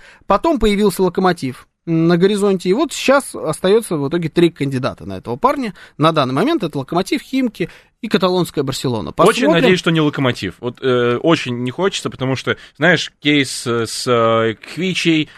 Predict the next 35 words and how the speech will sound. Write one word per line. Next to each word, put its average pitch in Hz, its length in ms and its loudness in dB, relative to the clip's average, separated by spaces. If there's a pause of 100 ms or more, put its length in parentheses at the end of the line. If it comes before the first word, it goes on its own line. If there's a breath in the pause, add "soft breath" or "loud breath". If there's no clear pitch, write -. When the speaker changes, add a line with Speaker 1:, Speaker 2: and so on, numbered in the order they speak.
(120)
Speaker 2:
с, - 200 -12
э, 110 720 4
вместе 117 340 -4
с - 80 -12
Мух-, 165 220 -2
э, 147 100 2
с - 80 -8
Мухиным 151 460 2 (180 soft breath)
показывает, 127 500 2
что 113 460 0
как-то 131 240 -4
не 127 80 -4
получается 123 560 -6
что-то 98 380 -12
с, - 180 -14
э, 98 180 -2
молодыми 101 520 -4
ребятами. 127 400 0
То - 260 -14
есть 127 120 -8
пятьдесят 165 360 0
на 170 60 -2
пятьдесят. 151 420 -2
Либо 156 160 2
ты 165 80 -4
будешь 165 220 0
как 160 160 -8
Баринов, 170 420 0
либо 147 160 -8
ты - 160 -4
будешь 127 320 -2
как 123 160 -8
Мухин 104 380 -4
и 110 40 -2
уйдешь. 92 440 -6